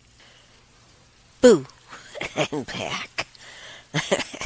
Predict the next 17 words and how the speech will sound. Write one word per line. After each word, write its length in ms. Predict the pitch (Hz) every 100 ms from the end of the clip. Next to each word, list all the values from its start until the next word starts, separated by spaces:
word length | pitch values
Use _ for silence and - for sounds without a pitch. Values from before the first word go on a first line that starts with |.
| - - - - - - -
You 100 | 190
didn't 360 | - 147 143 143
even 300 | 131 139 131
realize 500 | 139 131 127 135 117
I 120 | 139
was 120 | 147
gone, 420 | - - - 98
did 360 | - - - -
you? 60 | - - - - - - -
I 160 | 294 440
like 380 | 453 415 - -
this 240 | - -
pre-recording 1080 | - - - 190 160 151 - - 151 160 135
thing. 320 | 127 - 101 98 - - - - - - - - - 196
I 100 | 190
really 400 | 175 185 139 127
do. 200 | - 170